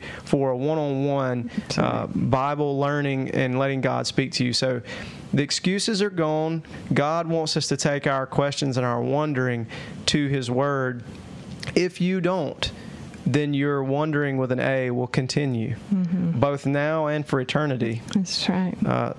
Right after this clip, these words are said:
Speaker 1: so do not be a wanderer.
Speaker 2: You said
Speaker 1: Wa-,
Speaker 2: wa-,
Speaker 1: wanderer.
Speaker 2: wander. <laughs>
Speaker 1: We don't have to wonder. God has spoken.
Speaker 2: Yes.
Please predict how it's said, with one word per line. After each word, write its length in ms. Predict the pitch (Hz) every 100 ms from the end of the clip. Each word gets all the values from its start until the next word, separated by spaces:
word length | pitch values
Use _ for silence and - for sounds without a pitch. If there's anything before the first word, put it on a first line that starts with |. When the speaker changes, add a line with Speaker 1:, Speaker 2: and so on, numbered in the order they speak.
| -
Speaker 1:
so 220 | - 156
do 240 | 151 143 185
not 400 | 196 196 196 - - - - - - -
be 140 | 160 170
a 60 |
wanderer. 680 | 160 165 185 202 143 107 101 - _ _ _ - - - - _ _ -
Speaker 2:
You 60 | 202
said 180 | - 220 _ _ - - -
Speaker 1:
Wa-, 180 | 151 156 208
Speaker 2:
wa-, 160 | 202 -
Speaker 1:
wanderer. 840 | 196 135 156 165 131 117 117 131 -
Speaker 2:
wander. 760 | - - - - - - 262
<laughs> 60 | - - - -
Speaker 1:
We 60 | 170
don't 160 | 208
have 220 | 202 226 -
to 80 |
wonder. 420 | 202 190 196 151 127
God 300 | 135 139 147
has 120 | 135
spoken. 600 | - 127 127 - 123 135 -
Speaker 2:
Yes. 280 | 180 170 185